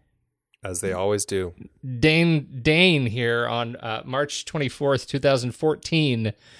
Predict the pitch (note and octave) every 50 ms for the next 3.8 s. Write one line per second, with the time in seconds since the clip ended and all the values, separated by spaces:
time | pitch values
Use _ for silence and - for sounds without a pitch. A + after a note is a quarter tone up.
0 | - - - - - _ _ - B2 B2 - - - B2 - - - C3+ B2+ A#2+
1 | A#2 A2+ A2+ A2+ A2+ A2 G#2 G#2+ A#2+ B2+ C3 A#2+ A#2+ A2 G#2+ B2 B2+ B2+ A#2+ A2
2 | G#2+ G#2+ - - G#2+ G#2+ G#2 G2+ G#2 G2 - C3+ C#3+ D#3 D3+ - - - F3 F3
3 | F#3 E3 C#3+ A#2+ A2+ - - C#3 D#3+ D#3 C#3 A#2+ A2 G#2 G#2+ G#2+